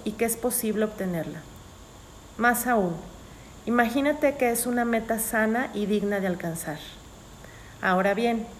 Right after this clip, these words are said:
teniendo esto en cuenta, ¿cuál sería el mejor método,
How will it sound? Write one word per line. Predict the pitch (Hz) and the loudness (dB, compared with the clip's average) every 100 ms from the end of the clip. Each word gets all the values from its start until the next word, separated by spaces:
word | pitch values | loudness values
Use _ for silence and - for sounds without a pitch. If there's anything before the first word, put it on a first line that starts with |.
| - - - - - - - - | -18 -18 -18 -18 -20 -18 -12 2
teniendo | 226 254 277 330 330 | 4 6 6 8 8
esto | 269 254 - | 8 4 2
en | 247 233 | 2 2
cuenta, | 220 208 202 214 262 - - - - - - | 2 2 4 2 0 -6 -16 -18 -18 -20 2
¿cuál | 277 277 | 6 8
sería | 277 302 277 254 | 8 6 8 4
el | 254 | 4
mejor | 240 220 214 214 | 2 2 2 4
método, | 214 190 - 156 | 4 2 0 -2